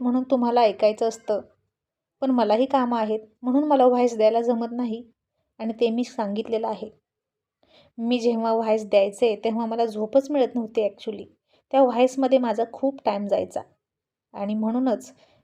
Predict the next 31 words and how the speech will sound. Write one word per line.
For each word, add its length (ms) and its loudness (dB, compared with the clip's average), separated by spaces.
मी 240 -6
तुम्हाला 300 0
विनंती 460 -2
केली 340 -6
की 60 -10
तुम्ही 360 -2
एपिसोड 360 -4
वाचत 300 -2
चला. 340 -6
ज्यांचं 420 -8
खरं 340 -4
स्टोरीवर 600 -2
प्रेम 300 -4
आहे 300 -4
ते 80 2
नक्कीच 480 -2
स्टोरी 320 0
वाचतील 440 -4
आणि 400 -4
जे 200 -2
फक्त 360 -4
मनोरंजनासाठी 880 -4
वाचतात 400 -2
वगैरे 280 -2
काय 200 -2
मला 220 -4
माहीत 280 -6
नाही, 180 -6
तर 200 2
त्यांनी 220 2
बघावं 400 2